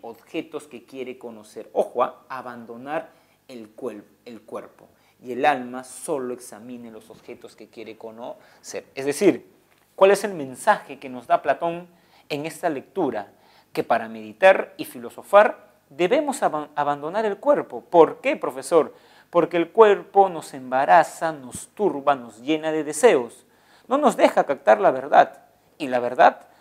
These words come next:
la captamos por el alma. Entonces, ¿qué debemos hacer? Abandonar el cuerpo. ¿Eso se puede para Platón? Por supuesto, porque el alma es inmortal.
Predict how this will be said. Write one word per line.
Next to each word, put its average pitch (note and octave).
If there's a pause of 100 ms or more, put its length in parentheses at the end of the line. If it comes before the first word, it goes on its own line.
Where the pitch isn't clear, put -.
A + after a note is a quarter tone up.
(160)
la C3+
captamos C#3
por C3
el A#2
alma. G2
Entonces, F#3
¿qué G#3+
debemos G3
hacer? F3 (400)
Abandonar B2+
el B2+
cuerpo. A#2
¿Eso G3+
se G3
puede G3+
para D3
Platón? - (320)
Por -
supuesto, D#3
porque D3
el D#3
alma E3+
es -
inmortal. A#2